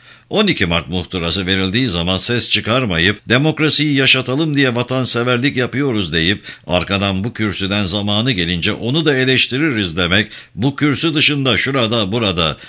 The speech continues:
on iki Mart muhtırası hakkında şöyle veya böyle konuşmalar yapmak mertlik değilmiş. Başka ne diyebilirdi? Hala merak ederim. Ne derse desin, Demirel amacına ulaşmış.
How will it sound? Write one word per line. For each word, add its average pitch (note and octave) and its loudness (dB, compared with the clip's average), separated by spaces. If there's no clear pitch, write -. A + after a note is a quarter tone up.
on F2 -4
iki F#2+ 0
Mart G#2 -2
muhtırası G2+ -4
hakkında F#2+ -2
şöyle C#3 0
veya B2 0
böyle C#3 2
konuşmalar B2+ -2
yapmak A#2+ -2
mertlik G#2 -2
değilmiş. E2+ -2
Başka F#2 -2
ne B2 -2
diyebilirdi? D#2+ -4
Hala C3+ 0
merak A#2+ -4
ederim. C#2+ -4
Ne E3 4
derse C#3+ 2
desin, D2 -2
Demirel G#2+ 0
amacına G2 -2
ulaşmış. D#2+ -2